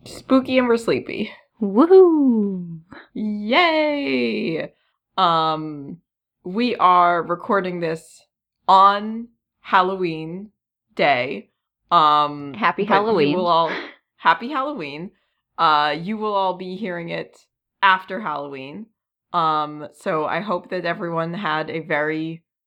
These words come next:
Speaker 1: uh, fun and safe Halloween or Halloween weekend, uh, whatever you may have spent it doing.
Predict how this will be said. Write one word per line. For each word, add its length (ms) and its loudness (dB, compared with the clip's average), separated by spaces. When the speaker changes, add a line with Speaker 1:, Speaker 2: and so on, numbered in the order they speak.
Speaker 1:
uh, 360 6
fun 500 0
and 180 -4
safe 400 -2
Halloween 880 -2
or 120 -6
Halloween 560 0
weekend, 720 -6
uh, 320 4
whatever 420 2
you 500 -8
may 420 0
have 200 -2
spent 320 -4
it 140 -8
doing. 480 -4